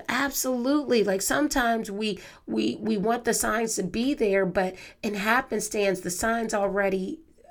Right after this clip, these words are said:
uh, submit themselves to be open, uh, or open to, for you to receive them. But sometimes because we're not thinking about it that way, we don't see it that way. At least sometimes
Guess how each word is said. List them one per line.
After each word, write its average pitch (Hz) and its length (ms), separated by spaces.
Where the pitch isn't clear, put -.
uh, - 220
submit 226 440
themselves 190 440
to 185 80
be 180 240
open, 196 680
uh, 180 400
or - 260
open 254 280
to, 226 200
for 214 180
you 220 200
to 226 80
receive 196 420
them. 202 160
But 190 160
sometimes 226 400
because 196 260
we're 190 60
not 185 240
thinking 226 260
about 190 240
it - 120
that - 160
way, 202 140
we 185 140
don't 175 220
see 226 320
it - 140
that - 180
way. - 300
At 233 140
least 220 220
sometimes 226 560